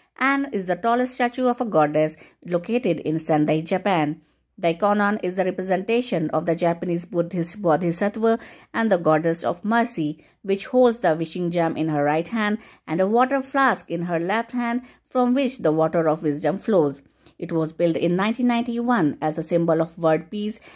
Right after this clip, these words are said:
and protection for Sendai. Visitors can go inside the statue and view the one hundred eight Buddha statues enshrined inside. Visitors can also reach the top by using elevator and enjoy a panoramic view.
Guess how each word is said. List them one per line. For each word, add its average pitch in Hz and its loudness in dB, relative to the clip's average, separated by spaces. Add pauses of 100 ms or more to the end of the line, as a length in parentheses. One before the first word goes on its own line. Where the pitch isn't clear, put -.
(160)
and 262 0
protection 240 0
for 143 0
Sendai. 147 0 (420)
Visitors 185 0
can 175 0
go 208 2
inside 240 0
the 233 -4
statue 233 -4
and 170 -4
view 185 -2
the 180 2
one 214 0
hundred 233 2
eight 170 -2
Buddha 160 -4
statues 185 -4 (300)
enshrined 220 2
inside. 143 -2 (400)
Visitors 175 0
can 170 0
also 196 2
reach 185 0
the 190 0
top 240 0 (180)
by 170 0
using 165 0
elevator 160 0 (260)
and 247 2
enjoy 233 4
a 147 0
panoramic 147 -2
view. 156 -6